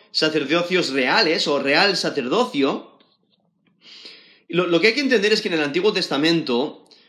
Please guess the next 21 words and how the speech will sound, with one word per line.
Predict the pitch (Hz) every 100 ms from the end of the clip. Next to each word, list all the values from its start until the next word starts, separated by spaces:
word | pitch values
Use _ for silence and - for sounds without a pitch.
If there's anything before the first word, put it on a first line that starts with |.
| _
la | - 160
función | 156 156 151 196 262 226
principal | 220 170 165 151 196 190 147 135 160 214 - _ _ _
de | 160
los | 156 151
sacerdotes | 156 143 135 131 240 269 143 123 185 - - - - - - -
era | 180 220
presentar | 202 165 156 139 135 170 196 196 -
ofrendas. | 147 - 165 156 139 104 - - - - - - - -
Y | 131
cuando | 147 139
presentaban | 135 135 139 185 240 269 208
ofrendas, | 165 196 190 175 131 110 160 - - - - - _ _ _ _ _
eh, | 160 156 147 131
debían | 156 175 220
de, | 208 - -
de | 160 156
presentar | 151 147 147 147 185 185 -
los, | 160 147 - - - -
los | 156 151 -
sacrificios | 151 143 143 208 226 170 151 165 - - - -